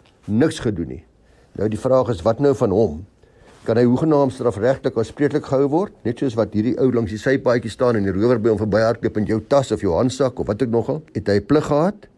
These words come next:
Of kan hy maar met sy hande in sy broeksakke staan? Vra Gustaf.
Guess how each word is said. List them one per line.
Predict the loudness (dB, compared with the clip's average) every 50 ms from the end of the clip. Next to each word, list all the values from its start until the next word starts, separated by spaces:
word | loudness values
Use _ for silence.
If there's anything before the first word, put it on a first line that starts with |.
| _ _
Of | -6 -6 -2
kan | 0 2 4
hy |
maar | 4 4 4
met | 2 2
sy | 2 2
hande | 2 4 2 2
in | 2
sy | 0 0
broeksakke | 0 0 -2 -2 0 -2 -2 0 -2 -8
staan? | -2 0 0 0 0 -2 -6 -12 -18 _ _ _
Vra | _ 0 2 2 2 2
Gustaf. | 0 -2 -6 -6 -4 -4 -4 -6 -6 -10 -18